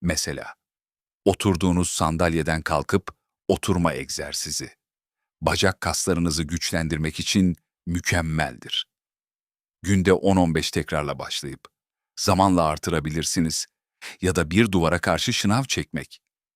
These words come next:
Kol ve göğüs kaslarınızı çalıştırmanın kolay bir yoludur. Küçük su şişeleri veya market poşetleri bile hafif dumbbell yerine kullanılabilir.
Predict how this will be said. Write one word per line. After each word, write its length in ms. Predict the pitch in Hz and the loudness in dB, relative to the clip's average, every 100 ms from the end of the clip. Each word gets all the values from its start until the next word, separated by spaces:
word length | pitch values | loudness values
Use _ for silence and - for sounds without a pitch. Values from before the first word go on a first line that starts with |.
| _ _ - | _ _ 2
Kol 340 | 117 113 104 | 6 6 6
ve 140 | 95 | 2
göğüs 380 | 80 82 95 117 | 4 4 6 4
kaslarınızı 640 | - 95 - 95 90 80 92 | 0 -2 2 2 2 0 -2
çalıştırmanın 800 | - 80 - 95 90 90 101 107 - - - | -2 -2 -2 0 2 4 2 0 -10 -20 -2
kolay 480 | - 101 135 156 95 | 2 4 4 4 2
bir 120 | 87 | 2
yoludur. 560 | 80 73 73 - - - _ _ _ _ _ _ _ _ _ _ | 0 -4 -8 -12 -16 -16 _ _ _ _ _ _ _ _ _ _
Küçük 320 | - 127 165 | -2 0 0
su 160 | - 131 | 0 0
şişeleri 640 | - - 92 80 78 107 - _ _ | 0 -2 0 0 0 -2 -4 _ _
veya 260 | 80 87 78 | -2 2 2
market 460 | 78 82 - - - | 2 0 0 -2 0
poşetleri 520 | 95 90 - 87 85 | 0 0 0 0 2
bile 280 | 82 87 101 _ _ _ - | 2 0 -2 _ _ _ -2
hafif 480 | 104 - 117 104 | 0 4 4 4
dumbbell 360 | 92 92 92 101 | 4 4 6 4
yerine 320 | 92 87 87 | 4 4 2
kullanılabilir. 840 | - 92 82 78 69 62 - - | 0 -2 -2 -4 -6 -10 -12 -12